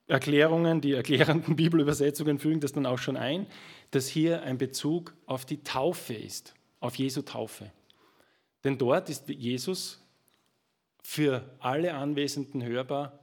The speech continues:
bestätigt worden von Gott als sein Sohn. Also was hat Gott gesagt dort? Genau, „Dies ist mein geliebter Sohn, an dem ich Wohlgefallen habe.“ Jes-,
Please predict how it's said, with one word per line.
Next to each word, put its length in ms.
bestätigt 680
worden 180
von 180
Gott 220
als 140
sein 160
Sohn. 200
Also 160
was 120
hat 120
Gott 200
gesagt 420
dort? 220
Genau, 360
„Dies 220
ist 160
mein 160
geliebter 540
Sohn, 460
an 120
dem 180
ich 120
Wohlgefallen 580
habe.“ 300
Jes-, 280